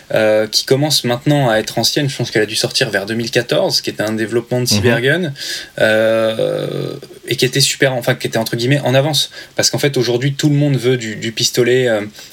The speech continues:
Speaker 1: avec une, euh, une découpe R M R sur la culasse, euh,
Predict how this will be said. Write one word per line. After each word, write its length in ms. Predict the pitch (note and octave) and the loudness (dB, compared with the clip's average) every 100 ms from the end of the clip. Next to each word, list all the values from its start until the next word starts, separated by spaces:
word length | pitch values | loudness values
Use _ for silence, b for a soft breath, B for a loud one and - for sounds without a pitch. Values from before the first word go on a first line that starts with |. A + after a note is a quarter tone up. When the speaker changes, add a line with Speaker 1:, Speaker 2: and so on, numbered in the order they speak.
| - | -4
Speaker 1:
avec 360 | G#2+ A2+ - | 0 0 -2
une, 120 | A2+ | -2
euh, 360 | G#2+ G#2 G#2 G2+ | 0 0 -2 -2
une 180 | A2+ A2+ | -2 -2
découpe 320 | A#2 - C3+ | -2 -2 -2
R 140 | A#2+ | 0
M 120 | A2 A2 A2+ A2+ G#2+ | 0 2 2 2 0
R 40 | G2+ | -2
sur 200 | - G#2 | -2 -2
la 80 | G#2+ | -2
culasse, 580 | - A#2 A2+ A2+ - | 0 2 4 2 0
euh, 200 | G3+ G3+ | 0 0